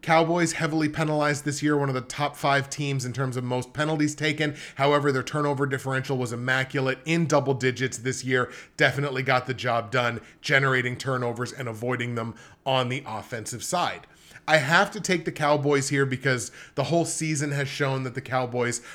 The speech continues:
are genuinely the better team. And if they don't rest starters,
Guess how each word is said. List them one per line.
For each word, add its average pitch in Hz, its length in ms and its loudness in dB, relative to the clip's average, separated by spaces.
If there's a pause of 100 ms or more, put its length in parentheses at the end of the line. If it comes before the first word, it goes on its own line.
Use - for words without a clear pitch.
(180)
are 151 220 8
genuinely 131 800 2
the 120 180 -4
better 113 260 2
team. 175 480 0
And 143 320 -4
if 220 300 0
they 170 180 2
don't 165 420 0
rest 131 320 0
starters, 110 640 -2